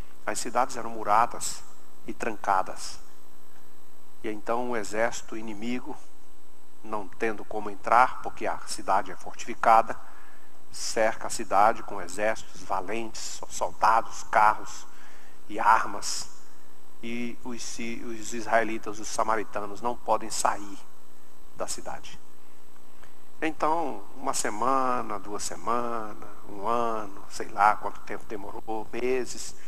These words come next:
foi acabando o mantimento, foi acabando os recursos, e provavelmente, geralmente quando acontecia isso, inter-, interceptava os rios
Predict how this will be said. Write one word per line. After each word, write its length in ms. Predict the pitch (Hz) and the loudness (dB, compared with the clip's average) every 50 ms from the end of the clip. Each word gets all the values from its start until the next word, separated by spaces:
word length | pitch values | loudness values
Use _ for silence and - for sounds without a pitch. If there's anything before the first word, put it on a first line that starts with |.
| - - - - - - - - - - - - - - - - | -2 -2 -2 -2 -2 -2 0 0 -2 -2 -2 -2 -2 -2 -2 -2
foi 240 | - - 151 151 139 | -2 0 2 2 2
acabando 440 | 123 - 135 123 - 135 139 131 | 4 6 4 4 4 2 0 0
o 40 | 127 | 2
mantimento, 840 | 123 127 117 - 120 107 107 120 127 135 131 127 127 120 110 - 117 | 0 0 0 -2 -2 -2 -2 0 0 0 0 0 -2 -2 -2 -2 -2
foi 220 | - - 113 113 | -2 -2 -2 -2
acabando 600 | 104 - 107 101 - - 120 120 117 110 107 101 - - - - - - - - | 2 4 4 4 4 4 2 2 0 0 -2 -2 -2 -2 -2 -2 -2 -2 -2 -2
os 160 | 123 117 113 | -2 0 0
recursos, 1000 | 123 110 - - - 139 147 147 143 135 127 120 - - - - - - - - - - - - - - - - - - - - | 0 0 0 0 0 0 2 2 2 2 2 0 0 -2 -2 -2 0 0 0 0 0 0 0 -2 -2 -2 -2 -2 -2 -2 -2 -2
e 80 | - 117 | -2 -2
provavelmente, 920 | - - 127 120 117 127 120 120 120 117 127 127 123 - - 120 110 98 - - - - - - - - - - | 0 2 2 4 4 4 4 4 2 0 0 0 0 0 0 0 -2 -2 -2 -2 -4 -2 -2 -2 -2 -2 -2 -2
geralmente 480 | 113 120 120 117 113 117 123 117 - | 0 0 2 2 2 0 0 -2 -2
quando 160 | - 127 117 110 | -2 -2 -2 -2
acontecia 500 | - - 131 113 117 104 - - 113 110 | -2 -2 -2 -2 -2 -2 -2 -2 -2 -2
isso, 220 | 120 123 - 123 | -2 -2 -2 -2
inter-, 260 | 113 101 113 104 - - - - | -2 -2 -2 -2 -2 -2 -2 -2
interceptava 840 | - 120 117 - - 117 - - 117 - - - 120 117 113 - 107 | -2 -2 -2 -2 -2 -2 -2 -2 -2 -2 2 4 6 6 6 4 2
os 120 | 101 - | -2 -2
rios 720 | - - 123 131 135 135 131 127 123 117 107 - - - | -2 -2 -2 0 0 0 0 0 -2 -2 -2 -2 -2 -2